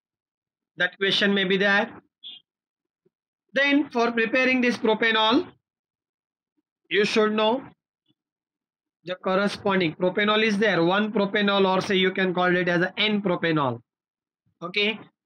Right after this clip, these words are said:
Now to get the one propanol or say N propanol, we have to take first of all the formaldehyde,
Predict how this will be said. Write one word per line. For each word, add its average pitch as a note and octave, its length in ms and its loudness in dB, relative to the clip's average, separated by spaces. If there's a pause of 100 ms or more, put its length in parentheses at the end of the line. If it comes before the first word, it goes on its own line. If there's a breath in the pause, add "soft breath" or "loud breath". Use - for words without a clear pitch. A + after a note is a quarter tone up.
(720)
Now C4 440 0 (280)
to A3 120 2
get C4+ 380 0 (220)
the G#3+ 240 2
one C4 320 2
propanol A3+ 640 2
or A3+ 40 -2
say A#3 200 -6
N B3 260 0
propanol, F#3+ 640 0 (1200)
we G3+ 100 0
have A3 260 2
to A3 120 2
take G#3 260 -2 (220)
first F#3 220 -2
of F3+ 160 0
all F3 140 2
the E3+ 120 0
formaldehyde, G3 1000 0